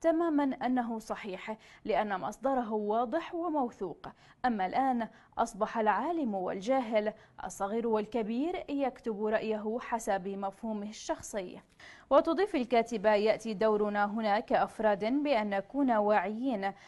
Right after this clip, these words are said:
مثقفين بما يكفي لعدم السماح لمثل هؤلاء المزيفين المقنعين المختبئين خلف شاشات حواسيبهم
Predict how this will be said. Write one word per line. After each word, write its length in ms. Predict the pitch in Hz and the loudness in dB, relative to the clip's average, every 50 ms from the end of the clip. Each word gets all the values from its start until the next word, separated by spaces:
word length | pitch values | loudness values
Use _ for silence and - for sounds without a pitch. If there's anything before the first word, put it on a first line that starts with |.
| - - - | -20 -10 -4
مثقفين 800 | 220 214 220 214 220 208 214 - 226 220 - 240 233 233 226 220 | -2 0 2 2 2 2 2 2 0 0 0 -2 0 0 0 0
بما 360 | 196 208 233 233 226 226 220 | 0 0 0 0 2 2 2
يكفي 520 | 226 233 254 269 254 - - - 196 - - | 2 2 0 0 -2 -6 -12 -10 -10 -10 -8
لعدم 400 | - - 196 - - 202 226 220 | -4 -4 -2 -2 0 -2 -2 -4
السماح 540 | 214 214 - - 233 233 240 233 240 - - | -4 -6 -4 -2 -2 0 0 0 -2 -2 -4
لمثل 500 | 302 302 330 294 285 294 285 - 262 254 | -2 0 2 2 2 0 -2 -4 -4 -2
هؤلاء 520 | 254 254 262 240 208 233 240 277 320 - 262 | 0 2 2 4 4 4 2 2 0 0 -2
المزيفين 960 | 233 220 214 214 190 208 202 190 196 196 190 - - 262 277 247 214 202 196 - - - - - - - - | -2 -2 -2 -2 -2 -2 -2 0 -2 -2 -4 -4 -4 -4 -2 -2 -2 -4 -6 -8 -14 -20 -20 -18 -6 0 0
المقنعين 960 | 214 214 202 196 196 - - 233 226 220 220 220 190 220 285 339 330 277 214 | 0 0 0 -4 -6 -4 -2 -2 0 0 2 2 2 2 0 0 0 0 0
المختبئين 920 | 190 190 - - 196 - - - 208 190 208 214 - 269 285 254 214 196 | -2 -4 -6 -10 -12 -8 -2 -2 0 0 0 -2 -2 0 0 2 2 0
خلف 340 | 196 - - 208 190 - - | 0 0 -4 -4 -4 -2 -4
شاشات 560 | 208 202 - 220 202 196 - 285 302 294 - | -4 -2 0 -2 -2 0 0 -4 -4 -2 -4
حواسيبهم 1080 | 233 214 - - 220 214 214 202 202 190 - - 294 285 208 214 190 208 185 185 - | -8 -4 0 2 4 4 4 2 2 0 -4 -6 -6 -4 -4 -4 -4 -4 -4 -6 -6